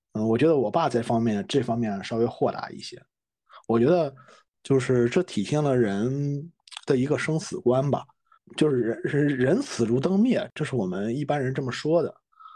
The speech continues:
但是很多人其实从情感上并不这么觉得，因为他在活着的时候想到死以后的状态，他是无法把他，把死亡这件事完全虚空化，嗯，所以他还是很在意这些东西。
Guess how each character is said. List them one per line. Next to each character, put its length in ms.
但 160
是 60
很 240
多 160
人 120
其 80
实 100
从 140
情 300
感 220
上 240
并 200
不 120
这 100
么 80
觉 240
得， 140
因 80
为 60
他 100
在 80
活 320
着 80
的 80
时 120
候 80
想 200
到 120
死 340
以 60
后 160
的 80
状 200
态， 160
他 140
是 80
无 220
法 180
把 160
他， 160
把 120
死 260
亡 200
这 80
件 160
事 140
完 200
全 220
虚 220
空 220
化， 120
嗯， 200
所 140
以 60
他 100
还 180
是 80
很 180
在 180
意 160
这 120
些 80
东 180
西。 140